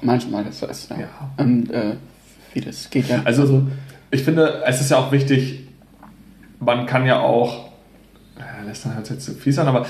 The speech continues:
Speaker 2: man kann ja auch Sachen kritisieren, aber ich finde auch lästern, also ich würde jetzt niemals über jemanden lästern, so, „Ja, guck mal, der, der ist voll dick oder der ist voll hässlich“ oder sonst was. Also das, so dieses unter die Gürtellinie, was würden wir ja nicht machen.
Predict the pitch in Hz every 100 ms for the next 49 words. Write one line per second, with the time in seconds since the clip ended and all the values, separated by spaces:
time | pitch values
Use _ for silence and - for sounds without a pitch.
0 | - 131 160 165 135 139 - - - -
1 | 139 160 139 135 127 110 127 147 156 160
2 | - - _ _ _ - 113 120 - -
3 | - 135 135 - 139 - 135 127 117 113
4 | - 139 131 - 135 127 123 131 120 120
5 | 113 117 120 123 110 107 - - - 104
6 | - 110 107 117 120 110 - 135 127 127
7 | 143 135 - 107 123 - 120 107 110 110
8 | - - - - - _ - - 117 131
9 | - 135 135 - - - 110 104 113 -
10 | - - - 113 107 107 104 - 110 110
11 | 107 110 110 110 107 104 - 110 - -
12 | 113 120 117 - 135 123